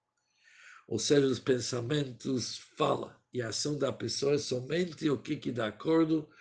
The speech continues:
com a alma divina. Ou podemos dizer, em outras palavras, o Benoni descartou, expulsou totalmente as roupagens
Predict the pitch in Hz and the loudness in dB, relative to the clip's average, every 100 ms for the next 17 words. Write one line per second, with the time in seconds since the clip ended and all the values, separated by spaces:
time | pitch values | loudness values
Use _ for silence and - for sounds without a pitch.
0 | - - - 139 151 151 139 127 110 92 | -20 -12 -4 0 4 4 2 2 0 -2
1 | 78 - _ _ _ _ _ _ _ _ | -8 -12 _ _ _ _ _ _ _ _
2 | _ _ _ _ _ _ _ _ _ - | _ _ _ _ _ _ _ _ _ -20
3 | - - 196 196 156 143 165 147 120 117 | -20 4 8 8 6 6 6 6 2 6
4 | 143 135 139 131 107 110 98 76 62 - | 6 8 6 4 0 2 0 -2 -8 -14
5 | - - - - _ _ - - - 131 | -14 -14 -14 -20 _ _ -20 -20 0 2
6 | 120 110 170 156 139 135 147 117 104 185 | 4 6 6 6 0 2 2 0 2 4
7 | - - 165 139 - 131 92 - _ - | 4 4 2 0 2 0 0 -4 _ 4
8 | 175 - 156 147 113 127 92 - _ _ | 4 4 2 4 4 2 0 -4 _ _
9 | - 185 185 151 131 123 101 - - _ | 4 4 6 0 0 -2 -4 -10 -18 _
10 | _ _ - - - 123 107 117 113 - | _ _ -20 -20 -6 -2 2 2 4 8
11 | 160 143 98 - - | 8 8 0 -6 -12